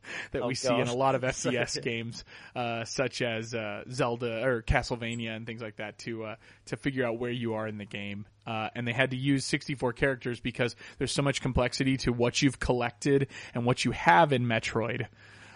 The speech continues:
Speaker 1: Uh,
Speaker 2: Mm-hmm.
Speaker 1: and I think the big deal with this and what we've talked about with, like, Metroidvanias was it was a map that was available from the onset, but you couldn't get to certain areas or access areas based purely upon the weapons you had or what you'd unlocked.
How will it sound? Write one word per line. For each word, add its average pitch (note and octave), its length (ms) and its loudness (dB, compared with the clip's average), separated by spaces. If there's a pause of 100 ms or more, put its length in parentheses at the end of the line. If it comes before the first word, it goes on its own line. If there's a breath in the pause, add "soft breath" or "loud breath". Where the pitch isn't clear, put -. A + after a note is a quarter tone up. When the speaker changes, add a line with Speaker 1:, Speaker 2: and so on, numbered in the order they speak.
Speaker 1:
Uh, B2 340 10
Speaker 2:
Mm-hmm. - 100 -10
Speaker 1:
and D3 180 8
I C#3+ 80 12
think D3+ 160 6
the C#3+ 60 6
big C#3+ 240 8
deal E3 200 10
with D3 160 12
this C3 200 6
and B2+ 120 8
what B2 140 8
we've B2+ 160 4
talked C#3 260 8
about A#2+ 120 6
with, A#2 100 4
like, A#2 140 2
Metroidvanias A#2+ 720 6
was A#2 320 4
it C#3 100 6
was B2+ 200 8
a B2 40 6
map D3 520 6 (180 loud breath)
that D#3 80 10
was D3 120 10
available G#3 420 12
from E3+ 160 10
the C3+ 120 8
onset, E3+ 420 8
but C#3+ 80 2
you D#3 100 6
couldn't F#3 240 8
get D#3 140 8
to D#3 60 6
certain C3+ 300 4
areas C3+ 420 10
or C3 180 8
access A#2 600 4
areas A2+ 420 4 (260 loud breath)
based C#3+ 200 8
purely E3+ 240 12
upon D3+ 220 10
the B2 60 6
weapons C#3 360 8
you C#3 140 12
had A#2+ 520 6
or A2+ 340 6
what A2 280 4
you'd A2+ 140 6
unlocked. - 680 -2